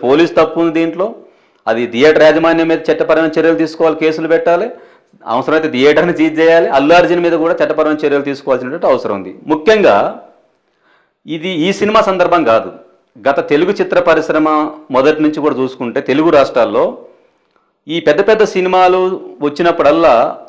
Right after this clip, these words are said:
టికెట్ల సందర్భంగా, ముందస్తు షోల పేరుతోటి, బెనిఫిట్ షోల పేరుతోటి టికెట్ తీసుకునే సందర్భంలో చనిపోయిన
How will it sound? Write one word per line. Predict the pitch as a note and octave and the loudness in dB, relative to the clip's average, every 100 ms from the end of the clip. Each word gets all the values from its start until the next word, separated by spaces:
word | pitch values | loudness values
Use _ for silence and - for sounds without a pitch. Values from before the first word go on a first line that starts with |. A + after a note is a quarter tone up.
| - _ C#3+ | -20 _ -10
టికెట్ల | B2+ D#3+ D#3+ D3 | -2 0 0 -2
సందర్భంగా, | C#3 C3+ B2 B2 A#2+ A#2+ B2 - - _ _ - | 0 0 0 0 2 2 0 -4 -20 _ _ -8
ముందస్తు | B2+ D#3 E3 D#3+ D3 | -2 2 2 0 -4
షోల | C#3 C#3+ C3+ | 0 0 0
పేరుతోటి, | B2+ B2 B2+ B2 B2+ B2 A2+ | 0 -2 -4 -4 -4 -4 -4
బెనిఫిట్ | C#3 D3+ D3+ - | -4 -4 -6 -2
షోల | C3 B2 | -2 -2
పేరుతోటి | B2 A#2+ A#2+ A#2+ B2 A#2+ C3+ | -2 -2 -4 -6 -6 -8 -6
టికెట్ | C3 D#3 C#3+ | -2 -2 0
తీసుకునే | C#3 C3+ C3 B2+ | -4 -4 -6 -4
సందర్భంలో | B2 B2 A#2+ A#2+ A#2 A#2+ - - _ _ _ _ | -2 -2 0 -2 -2 -2 -6 -20 _ _ _ _
చనిపోయిన | D3+ E3+ F3+ E3+ | 0 2 2 4